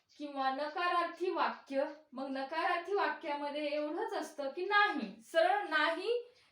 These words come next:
त्या वाक्यामधून असा अर्थ होतो की त्याच्यासाठी मंजुरी नाहीये किंवा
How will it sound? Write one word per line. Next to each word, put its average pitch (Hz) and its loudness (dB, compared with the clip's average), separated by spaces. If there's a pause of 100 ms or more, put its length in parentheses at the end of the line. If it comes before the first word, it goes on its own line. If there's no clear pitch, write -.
(120)
त्या 330 8
वाक्यामधून 320 0
असा 311 0
अर्थ 339 4
होतो 320 -6
की 320 -14 (460)
त्याच्यासाठी 330 0
मंजुरी 330 -4
नाहीये 320 0
किंवा 302 -4